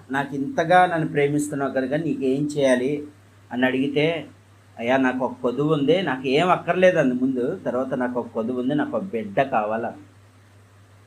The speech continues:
బిడ్డ కావాలన్నప్పుడు అప్పుడు ఆమె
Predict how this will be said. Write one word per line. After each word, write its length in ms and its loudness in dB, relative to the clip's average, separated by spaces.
బిడ్డ 220 6
కావాలన్నప్పుడు 840 4
అప్పుడు 560 2
ఆమె 640 4